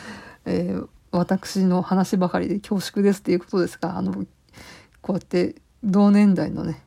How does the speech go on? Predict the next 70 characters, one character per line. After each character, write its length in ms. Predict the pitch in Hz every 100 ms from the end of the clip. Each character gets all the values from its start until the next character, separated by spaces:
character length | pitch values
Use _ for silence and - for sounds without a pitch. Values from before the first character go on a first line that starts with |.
| -
あ 160 | -
の、 320 | 170 180 175 180
女 120 | 185
性 320 | - 190 190
の 380 | 185 190 190 185
日 220 | - 226
々 140 | 185
の 140 | 165 165
な 140 | 185
ん 20 |
か、 160 | 170 -
な 180 | 185 196
ん 100 | 196
と 100 | 208
は 120 | 202
な 120 | 220
し 100 | 214
に 80 | 185
思 220 | 180 190
っ 60 | 196
た 120 | 170
こ 140 | 165
と 100 | 170
み 140 | 170 190
た 80 | 185
い 40 |
な 100 | 180
の 120 | 185
っ 20 |
て、 220 | 165 - 202 - - - -
な 100 | 190
か 100 | 180
な 120 | 196 190
か 120 | 202
聞 220 | 190 -
く 80 | -
機 120 | - -
会 180 | -
が 120 | - 175
な 200 | 196 180
い 60 |
の 140 | 180 180
で、 220 | 165 - _
え 640 | - 160 165 165 170 214 208
ー、 40 |
す 160 | - 190
ご 120 | 185
く 260 | - - - _
興 160 | - 185
味 120 | 180
深 320 | 175 175 -
く、 260 | - - -
面 200 | 185 185
白 200 | 196 170
く、 220 | - - - - - -
え 180 | - 147
ー、 40 | 156
読 200 | - 180
ま 120 | 175
せ 100 | 151
て 140 | 185 -
い 60 |
た 120 | 165 185
だ 100 | 196
い 60 |
て 100 | 190
お 80 | 196
り 80 | 190
ま 120 | 190
す。 220 | 185 -